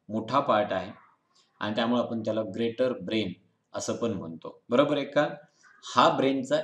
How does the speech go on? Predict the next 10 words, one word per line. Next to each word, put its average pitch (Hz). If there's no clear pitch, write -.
एकच, 143
फोर 135
ब्रेनचा 135
एक 156
पार्ट 98
आणि 117
अगोदर 120
शिकवलेला 117
olfactory 104
लोब्स. 80